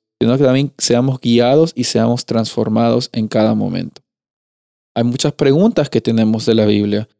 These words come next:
pero hay que recordar que no es un concurso de conocimiento, sino es una oportunidad de estar en una jornada de vida acompañados por el mismo autor que escribió este libro, que quiere lo mejor para ti,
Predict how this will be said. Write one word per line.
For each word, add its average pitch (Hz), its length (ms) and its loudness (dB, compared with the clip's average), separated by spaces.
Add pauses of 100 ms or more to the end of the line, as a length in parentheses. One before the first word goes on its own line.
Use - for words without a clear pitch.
(220)
pero 127 300 2 (300)
hay 123 140 0
que 147 140 0
recordar 139 600 2 (280)
que 117 280 0 (120)
no 135 200 0
es 156 140 -2
un 170 140 0
concurso 156 680 0
de 120 120 2
conocimiento, 110 880 -2 (260)
sino 117 300 0
es 139 280 -2 (120)
una 123 300 2
oportunidad 117 920 -2
de 117 140 0
estar 131 500 -2
en 113 140 -4
una 113 180 -2
jornada 113 600 0
de 127 140 2
vida 107 380 2 (280)
acompañados 110 1040 -2
por 113 240 2
el 110 140 2
mismo 143 440 -2
autor 127 460 0 (260)
que 110 80 -2
escribió 110 400 -2
este 113 280 0
libro, 101 420 0 (260)
que 104 80 -6
quiere 147 240 0
lo 151 140 4
mejor 147 440 0
para 107 240 2
ti, 107 280 -10